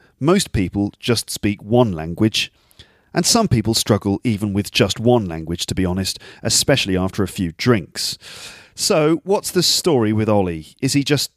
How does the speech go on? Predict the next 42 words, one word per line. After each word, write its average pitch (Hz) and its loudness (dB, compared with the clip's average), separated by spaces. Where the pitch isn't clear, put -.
a 127 -6
specially 131 0
gifted - -2
person? 139 0
Was 127 0
he 139 0
born 131 2
with 123 2
the 117 0
language 135 0
gene? 156 0
Or 131 2
does 135 0
he 147 2
have 135 0
the 123 0
force? 165 0
You 139 -2
know, 143 4
is 156 2
the 131 -2
force 156 0
strong 165 0
with 160 0
him 156 0
or 147 -2
something 143 -4
like 131 -2
that? 156 0
Does 156 2
he 175 4
have 165 2
just - -2
way 165 2
more 160 2
time 156 0
in 160 0
the 135 2
day 139 2
than 135 -2
anyone 131 0
else? 147 -2